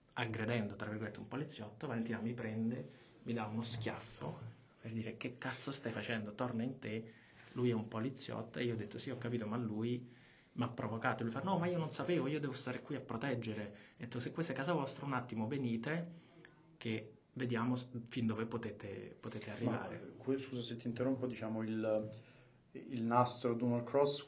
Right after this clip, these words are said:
Speaker 2: quanto in là era stato messo? Cioè, nel senso, tu l'hai
Speaker 1: Almeno,
Speaker 2: dovuto,
Speaker 1: almeno
Speaker 2: sei
Speaker 1: trecento
Speaker 2: passato
Speaker 1: metri, almeno
Speaker 2: quindi sei
Speaker 1: trecento
Speaker 2: passato
Speaker 1: metri.
Speaker 2: sotto per avvicinarti a una
Speaker 1: Sì.
Speaker 2: distanza che comunque era assolutamente...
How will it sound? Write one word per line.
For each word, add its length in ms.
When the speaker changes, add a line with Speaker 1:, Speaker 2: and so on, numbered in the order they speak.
Speaker 2:
quanto 480
in 180
là 160
era 120
stato 220
messo? 240
Cioè, 160
nel 140
senso, 240
tu 120
l'hai 120
Speaker 1:
Almeno, 180
Speaker 2:
dovuto, 180
Speaker 1:
almeno 320
Speaker 2:
sei 100
Speaker 1:
trecento 420
Speaker 2:
passato 20
Speaker 1:
metri, 400
almeno 260
Speaker 2:
quindi 120
sei 160
Speaker 1:
trecento 60
Speaker 2:
passato 240
Speaker 1:
metri. 140
Speaker 2:
sotto 200
per 120
avvicinarti 600
a 40
una 100
Speaker 1:
Sì. 60
Speaker 2:
distanza 440
che 140
comunque 640
era 280
assolutamente... 560